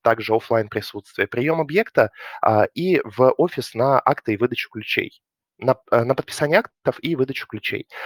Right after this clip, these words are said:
В данном случае мы с вами видим семь точек взаимодействия офлайн, а, семь офлайн взаимодействий меж-, между менеджером отдела продаж и клиентом, либо,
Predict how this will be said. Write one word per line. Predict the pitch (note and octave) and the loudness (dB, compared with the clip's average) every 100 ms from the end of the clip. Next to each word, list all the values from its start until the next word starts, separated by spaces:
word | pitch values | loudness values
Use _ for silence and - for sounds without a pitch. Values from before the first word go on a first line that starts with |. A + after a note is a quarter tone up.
| - | -6
В | A#2+ | 2
данном | F3 F#3 | 2 2
случае | A#3 B3+ D3+ | -4 -2 -2
мы | B2+ | -4
с | - | 0
вами | D3 D3+ | 0 0
видим | B2 D#3+ C3+ - | -4 -4 -6 -8
семь | - D#3+ - - - | -6 -2 -2 -4 -2
точек | A#3 - - - | -2 -2 -8 -6
взаимодействия | A#2 C#3+ C#3+ D#3+ - A#2 G2+ - C#3 | -2 -2 0 -4 0 2 2 2 -4
офлайн, | - D#3 A#2 F#2 - - - - | 2 4 4 0 -10 -18 -14 -2
а, | A#2 A2+ - | 2 2 0
семь | - D#3 B2 - | -2 -4 -4 -4
офлайн | B2 - B2 | -2 2 2
взаимодействий | A2 C#3+ G#3+ A#3+ C#3+ | 2 -2 -2 -4 0
меж-, | D#3 C#3 _ | 0 0 _
между | C#3 E3 D3 | -4 -2 0
менеджером | D#3 C3 A#2+ A#2+ | 0 0 0 0
отдела | C#3+ D3+ | 2 0
продаж | - G#3+ C#4 - _ _ _ _ _ - | 2 6 6 4 _ _ _ _ _ -4
и | A3 B3 - | -2 -2 0
клиентом, | B2+ G#2+ F#2 - - - | 0 2 -2 -4 -10 0
либо, | F3 B3+ G#3 | 2 6 6